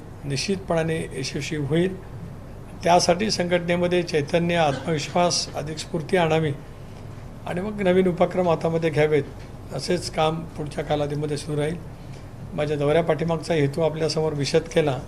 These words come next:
आपल्याला मोकळेपणाने काय संवाद करत असेल ते आपण करावा अशी विनंती आहे.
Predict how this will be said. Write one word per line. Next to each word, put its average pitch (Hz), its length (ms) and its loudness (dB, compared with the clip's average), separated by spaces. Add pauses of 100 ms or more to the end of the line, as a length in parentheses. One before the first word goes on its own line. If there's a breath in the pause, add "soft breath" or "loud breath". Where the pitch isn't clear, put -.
(720)
आपल्याला 160 320 0
मोकळेपणाने 170 600 2
काय 170 180 0
संवाद 156 300 0
करत 156 200 0
असेल 151 280 -4
ते 160 40 0
आपण 151 200 -4
करावा 147 320 0
अशी 139 200 -4
विनंती 143 360 0
आहे. - 320 -12